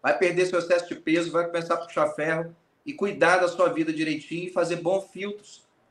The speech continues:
pra colocar boas pessoas ao seu lado.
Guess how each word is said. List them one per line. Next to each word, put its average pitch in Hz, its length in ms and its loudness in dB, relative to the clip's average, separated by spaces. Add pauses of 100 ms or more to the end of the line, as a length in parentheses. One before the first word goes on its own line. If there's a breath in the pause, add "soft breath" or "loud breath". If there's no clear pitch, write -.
pra 180 120 2
colocar 185 340 2
boas 170 420 0
pessoas 165 560 -4
ao 151 100 -4
seu 151 200 -8
lado. 104 340 -4